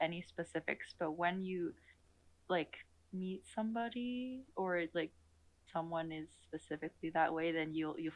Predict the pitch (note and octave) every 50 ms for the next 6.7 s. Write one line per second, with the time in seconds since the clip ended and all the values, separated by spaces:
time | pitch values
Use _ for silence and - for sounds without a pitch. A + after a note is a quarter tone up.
0 | - - - E3+ E3 E3 E3+ E3+ E3+ E3+ E3 E3 E3 - E3 E3 D#3 D3+ D#3 D3
1 | C#3+ C#3 C#3 C#3 C#3 C#3+ C#3+ D3 C#3+ - D3+ C#3+ C#3+ C#3+ - - - - - -
2 | - - - - - - - - C#3+ C#3 C#3 - D3 D3 D3 D3 C#3+ C#3+ C#3 -
3 | - - - - - - - - - - - - - - - - - - - -
4 | - - E3+ - - - - D3+ D#3 D#3+ - E3 F3+ A3+ B3+ G3+ C#3+ - - -
5 | - - - - - - - - _ _ - - - - D#3 D3+ D3 D3 D3 D3
6 | - - - D3+ - - - - - F3 E3 D#3 D3